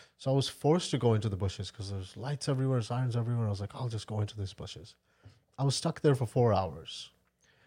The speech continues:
And that was the blessing in disguise. That was my aha moment to go, "I'm stuck here for four hours to think about what my life has come to." And I started to think many things that woke me up. One of them was, did my parents really raise me to bring this to their house?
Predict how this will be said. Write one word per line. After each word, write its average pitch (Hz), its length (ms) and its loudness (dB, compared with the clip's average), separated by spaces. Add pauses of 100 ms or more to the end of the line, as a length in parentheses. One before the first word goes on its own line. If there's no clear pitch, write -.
(160)
And 113 160 2
that 120 200 6
was 135 240 4
the - 100 -2
blessing 107 400 4
in 98 80 2
disguise. - 520 -4
That 107 120 0
was 117 100 0
my 110 160 4
aha 95 320 2
moment 90 360 -4 (100)
to 110 120 -6
go, 98 260 -2
"I'm 127 160 2
stuck - 300 -4
here 101 140 -2
for 101 120 -6
four 113 200 0
hours 101 280 0
to 107 100 -4
think 127 440 0 (300)
about 104 300 -2
what 107 300 -2
my 104 120 0
life 95 280 -2
has 117 120 -4
come 185 180 -2
to." - 140 -8 (1700)
And 113 140 6
I - 20 8
started 175 340 8
to 135 100 0
think 107 420 4 (420)
many 147 300 2
things 95 380 -2
that 101 160 2
woke 98 300 6
me 95 100 4
up. 92 260 2
One 110 160 2
of 104 120 2
them 98 180 2
was, 92 260 4
did 101 160 -4
my 120 120 4
parents 147 400 0
really 123 200 4
raise 107 280 4
me 101 120 2
to 107 120 0
bring 98 340 2
this 95 180 0
to - 120 -8
their 90 140 -2
house? - 460 -4